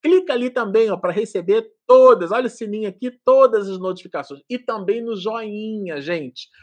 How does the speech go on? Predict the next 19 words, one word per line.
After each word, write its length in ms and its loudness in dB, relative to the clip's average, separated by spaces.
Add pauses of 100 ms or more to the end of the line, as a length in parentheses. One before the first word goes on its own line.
(160)
porque 420 -8
esse 460 0
joinha 520 -4
aqui, 360 -6
olha, 240 -6
ele 180 -14
tá 140 -4
aqui 180 -8
no 100 -6
canto, 380 -8
ó, 240 -10
olha, 160 -4
ele 100 -8
vai 120 -2
aparecer, 600 -6
olha 280 -2
o 40 -6
joinha 380 -6
aqui, 340 -6